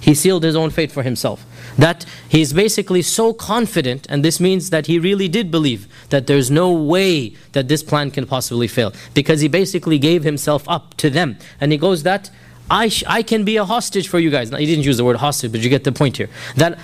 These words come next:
I will pledge my own safety with your safety. So that if anything happens to you, then I too will face the same consequence. And that's exactly what happened. He faced the exact same consequence. This was his own verdict. Allah delivered it to him.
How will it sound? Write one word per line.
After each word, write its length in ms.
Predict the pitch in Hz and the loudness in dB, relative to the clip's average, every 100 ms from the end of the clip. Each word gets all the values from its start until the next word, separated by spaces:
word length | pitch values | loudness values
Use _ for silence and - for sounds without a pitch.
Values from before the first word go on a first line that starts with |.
| - | -4
I 160 | 165 220 | 0 2
will 220 | 233 226 | 2 2
pledge 400 | - - 233 165 | 0 -2 -2 0
my 220 | 180 190 196 | -2 -2 0
own 340 | 226 285 285 | 0 2 0
safety 420 | 170 226 214 - 202 | 0 0 -2 0 0
with 160 | 175 | 2
your 140 | 175 170 | 0 -2
safety. 440 | - 117 - 101 - - - - - - - | -4 -10 -10 -18 -18 -20 -20 -20 -18 -14 -2
So 160 | - | 2
that 120 | 180 185 | 2 2
if 120 | 185 | 2
anything 360 | 233 254 226 | 2 2 0
happens 440 | 196 220 214 208 - | -2 -2 -2 -2 0
to 120 | 202 | 0
you, 460 | 185 240 320 - - - - | 2 2 2 -2 -10 -20 -8
then 220 | 131 170 180 | -2 -2 -2
I 220 | 202 233 | -4 -4
too 380 | 226 220 233 233 - - | -2 -2 -2 -4 -14 0
will 140 | 151 | 2
face 260 | 165 190 185 | 2 0 0
the 120 | 180 | -2
same 200 | 156 170 | -2 -2
consequence. 640 | 143 160 - 139 139 170 - - - | -2 -2 -2 -2 0 -2 -6 -14 -2
And 100 | 123 | 0
that's 160 | 127 | 2
exactly 360 | 131 120 127 127 | 0 0 -2 -2
what 120 | 123 | -2
happened. 320 | 127 - 101 | -2 -4 -6
He 100 | - | -6
faced 280 | 185 131 - | -4 -4 -2
the 60 | 131 | -4
exact 320 | 120 127 123 | -2 -4 -4
same 140 | 123 | -6
consequence. 540 | 117 139 123 131 165 185 - - | -2 -2 -2 -2 -2 -2 -10 -6
This 160 | 135 135 | -2 2
was 160 | 151 131 | 2 2
his 140 | 131 | 0
own 240 | 156 170 | 0 2
verdict. 380 | 127 156 143 123 | 2 2 0 -4
Allah 240 | 127 131 131 | -4 -2 0
delivered 320 | 131 143 135 | 0 0 -2
it 120 | 123 | -4
to 80 | - | -2
him. 180 | 120 101 | -2 -4